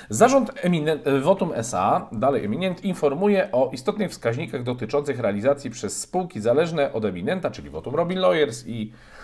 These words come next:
i z, e, kancelarii Bochenek i wspólnicy, e, jak wyglądają całe, całe tutaj sytuacje związane z frankowiczami.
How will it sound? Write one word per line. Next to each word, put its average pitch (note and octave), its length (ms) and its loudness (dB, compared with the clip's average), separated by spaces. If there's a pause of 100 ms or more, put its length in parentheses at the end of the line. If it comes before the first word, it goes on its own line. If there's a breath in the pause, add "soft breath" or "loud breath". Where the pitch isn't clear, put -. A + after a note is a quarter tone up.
(280 loud breath)
i A#2 140 -2
z, A#2+ 160 -10
e, G#2+ 200 6
kancelarii A2 480 2
Bochenek G2+ 480 -2
i E2+ 60 -14
wspólnicy, C#3 600 -4 (960)
e, G#2 200 0
jak C#3+ 260 2
wyglądają G#2+ 540 0
całe, E2+ 380 -4 (460 loud breath)
całe G2 180 0
tutaj G2 200 -6
sytuacje G#2 640 -2
związane G#2 340 -4
z G#2+ 60 -10
frankowiczami. D3+ 560 0